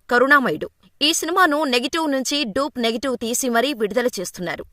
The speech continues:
ఇప్పటివరకు కరుణామయుడు పదహారు వందల ప్రింట్లు పైగా తీసిన గ్రేట్ ట్రేడ్ రికార్డ్స్ ఉన్న సినిమా కరుణామయుడు. సినిమా కోసం నిర్మాత, డైరెక్టర్, హీరో పడిన కష్టాలు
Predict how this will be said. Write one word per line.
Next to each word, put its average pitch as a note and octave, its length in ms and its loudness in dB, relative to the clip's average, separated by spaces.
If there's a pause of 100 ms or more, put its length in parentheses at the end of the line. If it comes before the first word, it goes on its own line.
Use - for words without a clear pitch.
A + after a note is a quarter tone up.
(180)
ఇప్పటివరకు B3+ 680 2
కరుణామయుడు A#3+ 760 2
పదహారు A#3+ 380 4
వందల A3+ 220 2
ప్రింట్లు B3+ 360 -2
పైగా B3 320 2
తీసిన A3 380 -2
గ్రేట్ A#3+ 460 0 (100)
ట్రేడ్ A#3 300 0
రికార్డ్స్ B3 500 0
ఉన్న A3 180 0
సినిమా G3+ 420 -2 (100)
కరుణామయుడు. F3+ 560 0 (240)
సినిమా E4 320 4
కోసం D4 460 -2
నిర్మాత, B3+ 340 4 (160)
డైరెక్టర్, A#3 680 0
హీరో A3 260 0
పడిన G3+ 300 -4
కష్టాలు G3+ 680 -4